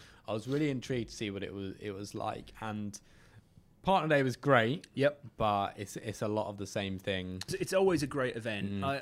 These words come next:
Speaker 2: I, you know, lots of people have a lot of opinions about Inbound, and I think, um, I would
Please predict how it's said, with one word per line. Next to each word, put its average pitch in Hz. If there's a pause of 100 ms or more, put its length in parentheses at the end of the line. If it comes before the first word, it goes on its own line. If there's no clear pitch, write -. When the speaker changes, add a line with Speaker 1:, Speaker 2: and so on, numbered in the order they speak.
Speaker 2:
I, 139 (300)
you 151
know, 110 (480)
lots 147
of 151
people 139
have 123
a 120
lot 117
of 110
opinions 107
about 98
Inbound, 90
and 107
I 104
think, - (520)
um, 101 (180)
I 127 (400)
would 120